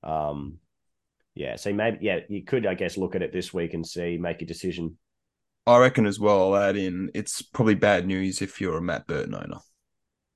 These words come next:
Speaker 2: You shouldn't be a Matt Burton owner, but if you are, it's bad news.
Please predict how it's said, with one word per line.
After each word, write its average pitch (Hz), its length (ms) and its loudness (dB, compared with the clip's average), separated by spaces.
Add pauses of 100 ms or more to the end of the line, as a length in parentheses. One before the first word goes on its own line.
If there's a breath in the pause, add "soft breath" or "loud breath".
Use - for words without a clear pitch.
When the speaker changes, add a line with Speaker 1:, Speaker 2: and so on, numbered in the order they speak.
Speaker 2:
You 107 100 0
shouldn't 101 280 2
be - 100 -2
a - 40 -6
Matt 69 220 -6
Burton - 220 -6
owner, 82 160 -4
but - 100 -2
if - 140 -6
you 82 140 0
are, 98 380 2 (120)
it's - 180 -6
bad 85 240 0
news. 82 320 -6